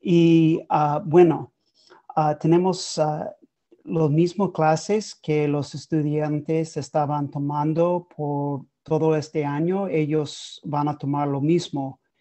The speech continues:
que, que estaba, am, antes. Pues no te preocupes, no van a tener unos maestros nuevos. Todo es lo mismo en la mañana.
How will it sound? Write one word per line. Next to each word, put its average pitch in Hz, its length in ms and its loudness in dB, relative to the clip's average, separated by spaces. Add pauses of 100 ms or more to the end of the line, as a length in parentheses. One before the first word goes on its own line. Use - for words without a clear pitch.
(140)
que, 143 720 -4 (140)
que 147 640 -6 (100)
estaba, 147 680 -2 (180)
am, 151 400 -8
antes. - 680 -4
Pues 151 240 -6
no 156 120 -4
te 151 180 0
preocupes, 160 720 -2
no 151 300 -2
van 147 180 -2
a 147 140 -6
tener 147 360 -4
unos 151 640 -6 (300)
maestros 151 540 -2
nuevos. 147 480 -2
Todo 175 320 2
es 165 160 -2
lo 151 80 -2
mismo 160 420 2
en 143 100 -4
la 143 100 -6
mañana. 139 580 -8